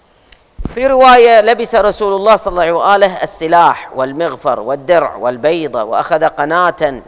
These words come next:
رمح بيده، وتقلد الترس، ول-، وركب فرسه، وحف به أصحابه، وتلبسوا السلاح، وركبوا الخيل،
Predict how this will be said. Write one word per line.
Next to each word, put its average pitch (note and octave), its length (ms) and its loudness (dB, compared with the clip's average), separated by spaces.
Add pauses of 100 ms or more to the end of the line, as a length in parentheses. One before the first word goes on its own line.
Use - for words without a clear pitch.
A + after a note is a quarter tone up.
رمح D#3 240 -4 (840)
بيده، D3+ 680 -2
وتقلد E3 680 -2
الترس، - 840 -6
ول-، B2+ 380 -6
وركب D3+ 500 -2
فرسه، D#3 680 -2 (540)
وحف - 440 -2
به G3 380 -2
أصحابه، E3+ 520 2 (1000)
وتلبسوا F#3+ 600 0
السلاح، G3 720 0 (100)
وركبوا E3+ 420 -2
الخيل، F3+ 540 -2